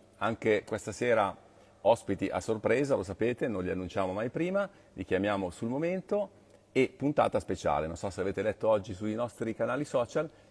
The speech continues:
che presenteremo non una ma ben due giocatrici della nuova squadra, due nuove farfalle quindi.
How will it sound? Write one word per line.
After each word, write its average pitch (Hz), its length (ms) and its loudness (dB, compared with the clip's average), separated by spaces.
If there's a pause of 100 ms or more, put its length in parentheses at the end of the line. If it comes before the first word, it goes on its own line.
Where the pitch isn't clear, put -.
(100)
che 113 160 0
presenteremo 139 800 0
non 139 280 2
una 147 220 2
ma 104 160 0
ben 104 520 -2
due 180 720 0
giocatrici 117 680 -4
della 98 180 0
nuova 98 560 2 (500)
squadra, 73 560 0 (140)
due 104 360 2 (100)
nuove 110 580 4
farfalle 65 600 -4
quindi. - 320 -12